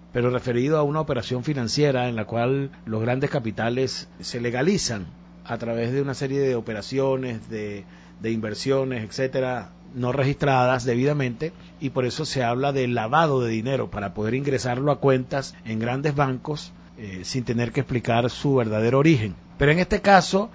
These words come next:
lo que nos está reportando Madeleine es una cosa verdaderamente delirante, desquiciada. Están lavando el billete venezolano en Colombia para borrarle la impresión de nuestro signo monetario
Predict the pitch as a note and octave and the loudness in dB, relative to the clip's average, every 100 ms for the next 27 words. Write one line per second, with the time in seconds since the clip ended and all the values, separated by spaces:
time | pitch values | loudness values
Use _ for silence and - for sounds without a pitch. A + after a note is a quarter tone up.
0 | - A#2+ B2 B2+ B2+ B2+ D3+ F3+ D3 B2+ | -12 -4 -2 0 2 2 2 2 2 0
1 | D3 E3 D3 A#2 B2+ D#3+ F3+ - G#2+ C3+ | 2 2 4 4 2 0 -4 -4 -2 -2
2 | D3+ D#3 E3 D#3+ A2+ A#2+ C#3+ D3+ D3 D#3+ | -4 -2 0 2 2 2 2 -2 0 2
3 | C#3+ A2+ F#2+ G#2 G2+ E3 F#3 A2+ - F#2+ | 2 0 -2 -2 4 6 6 4 -2 -2
4 | G2+ - - - - - A2 - F#3+ E3 | -2 -4 -12 -16 -10 -4 -4 4 6 6
5 | G#2 E2+ - - - G#2+ - E3+ F#3+ F3+ | 4 -4 -14 -16 -8 0 4 4 8 8
6 | F3 G3 E3 C3 B2+ B2 A#2+ - - - | 10 8 6 6 6 6 2 -6 -20 -12
7 | - A#2 A2+ A2+ D#3 F3 E3 B2 B2 B2 | 0 2 4 6 6 6 2 2 0 2
8 | C#3+ D3+ A#2+ - A2+ C3 A#2+ G#2+ A#2+ F3 | 2 0 0 0 4 6 4 2 0 -2
9 | - - - C3 C3+ C3+ C3 C#3 F#3+ D#3+ | -10 -20 0 4 6 6 4 8 8 8
10 | B2 A2+ G#2+ B2 - - - - A#2+ B2 | 4 2 -2 -4 -14 -20 -20 -4 2 4
11 | A#2+ A2+ A#2+ G#2+ - F#3+ F#3+ A2+ F2+ - | 4 2 2 2 4 4 4 2 -6 -14
12 | - - A2 A2 A2 A2+ G#2+ A#2+ A2 C#3 | -20 -10 -2 0 0 -2 -2 -2 -2 -4
13 | D#3 D#3 D#3 C3+ B2+ E3 | -2 -2 2 2 2 -2